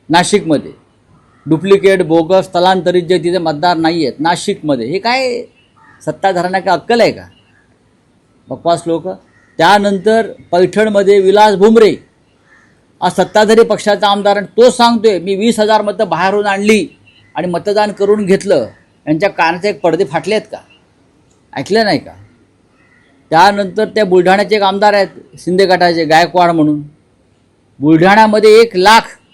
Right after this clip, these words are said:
बोगस आणि डुप्लिकेट मतं आहेत. हे कोण सांगताय?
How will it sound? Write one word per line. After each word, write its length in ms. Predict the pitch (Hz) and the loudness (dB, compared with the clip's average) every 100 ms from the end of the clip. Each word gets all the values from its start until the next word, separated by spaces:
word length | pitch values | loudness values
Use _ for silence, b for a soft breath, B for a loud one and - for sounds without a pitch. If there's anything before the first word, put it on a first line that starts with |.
| _ _ _ _ | _ _ _ _
बोगस 580 | 131 185 196 233 - - _ _ _ _ _ _ _ - | 0 2 4 2 2 -10 _ _ _ _ _ _ _ -4
आणि 140 | 185 | -2
डुप्लिकेट 480 | 185 175 208 196 202 | -2 0 0 2 0
मतं 240 | 196 - | -2 -2
आहेत. 100 | 170 | -2
हे 100 | 180 | -2
कोण 200 | 190 208 | -2 -2
सांगताय? 520 | 185 196 175 202 214 | 0 -4 -2 -4 -4